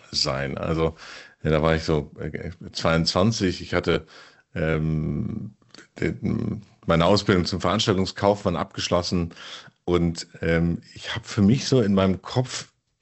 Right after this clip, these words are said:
gesagt, ich will mich in meine eigene Unternehmeruniversität einschulen. Und das heißt, was meine ich damit? Ich bin so an den Punkt gekommen, dass ich dachte, ich,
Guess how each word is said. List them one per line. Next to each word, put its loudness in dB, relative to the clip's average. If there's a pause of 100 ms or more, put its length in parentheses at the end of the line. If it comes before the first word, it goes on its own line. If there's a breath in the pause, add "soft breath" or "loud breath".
(460)
gesagt, 2
ich -8
will 6
mich 4
in -4
meine 2
eigene 2
Unternehmeruniversität 2
einschulen. -6 (720 loud breath)
Und -2
das 0
heißt, 4 (300)
was 0
meine 6
ich 0
damit? 2 (840)
Ich -14
bin 2
so 0 (1200)
an 4
den 4
Punkt -2
gekommen, 4
dass -2
ich -4
dachte, -4
ich, -6